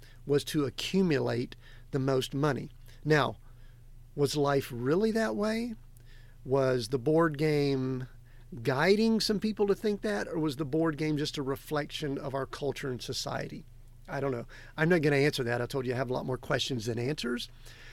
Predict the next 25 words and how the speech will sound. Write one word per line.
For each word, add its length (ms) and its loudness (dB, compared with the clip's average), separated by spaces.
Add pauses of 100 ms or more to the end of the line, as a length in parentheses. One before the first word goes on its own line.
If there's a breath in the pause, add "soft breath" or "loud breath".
(220 loud breath)
But 160 4
I 60 6
will 220 6
say 280 4
it 240 4
is 140 2
a 40 4
reflection 800 0
or 180 0
somewhat 380 0
of, 280 0
uh, 280 -2
an 140 -2
example 720 0 (460 loud breath)
of 140 -2
how 200 2
we 160 4
perceived 680 -2
life 300 0
to 80 -8
be 220 -2
during 360 0
that 180 -2
time 320 -4
frame. 320 -12